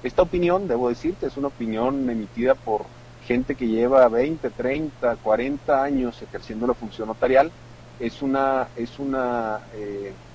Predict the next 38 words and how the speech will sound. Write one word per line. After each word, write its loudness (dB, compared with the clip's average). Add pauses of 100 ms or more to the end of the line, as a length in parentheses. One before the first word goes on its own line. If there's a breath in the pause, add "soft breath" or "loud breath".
(120)
opinión, 4 (440)
eh, 0
profesional, 2
técnica, 0
exclusivamente, 0
que -8
no 4
se -8
sujeta 2
a 4
cuestiones -4
políticas, 2 (500)
eh, 0
y 4
es 0
una 4
opinión, 4 (100)
eh, -2 (120)
que 0
desafortunadamente -2
no 2
fue 2
considerada 6 (420)
por 4
la 6
autoridad, 6
porque -4
yo 0
entiendo -4
que -6
la 0
orden 2
que -8
había 0
dado 2
el -4
gobernador 0
era, 2